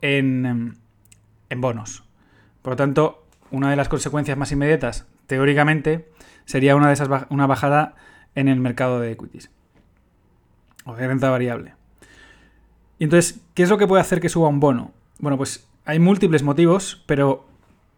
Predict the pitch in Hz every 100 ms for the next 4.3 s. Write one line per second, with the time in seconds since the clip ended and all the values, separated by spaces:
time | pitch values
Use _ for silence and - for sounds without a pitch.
0 | _ - 151 156 165 156 156 151 147 131
1 | 120 127 170 151 160 160 156 139 131 123
2 | - - _ _ _ - - _ _ _
3 | - 139 151 - 160 - 143 139 135 131
4 | 139 127